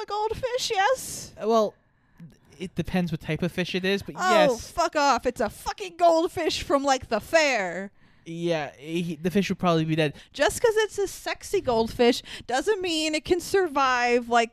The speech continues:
Speaker 1: saltwater poisoning, okay? <laughs> But, um, Pinocchio has the idea to basically start a fire inside Monstro's belly to get him to sneeze. And weirdly similarly to Snow White with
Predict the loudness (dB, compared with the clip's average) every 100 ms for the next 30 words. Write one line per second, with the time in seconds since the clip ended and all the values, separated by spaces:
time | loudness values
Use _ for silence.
0 | -8 -12 -2 0 0 2 4 6 4 -2
1 | -2 -2 -2 -6 -6 -6 -4 2 2 2
2 | -2 -20 _ _ _ _ _ _ -2 0
3 | 0 0 -2 0 -2 -2 -6 -6 -4 -2
4 | 0 0 0 0 0 -2 -2 -2 -4 -2
5 | 0 0 -2 -6 -6 -4 -2 -2 -2 0
6 | 0 -2 -2 -2 -2 -4 2 2 2 2
7 | 4 4 2 -2 -6 -4 -2 0 -2 -6
8 | -6 -4 -2 -2 0 0 0 -2 -2 2
9 | 2 2 -2 -2 -10 -10 -8 -6 -6 -6
10 | -10 -14 -18 -20 -20 -20 -4 0 2 0
11 | 0 2 2 0 -2 0 0 0 0 -2
12 | -4 -6 -4 -2 2 2 0 0 -2 -6
13 | -10 -16 -12 -8 0 2 2 0 -2 -6
14 | -8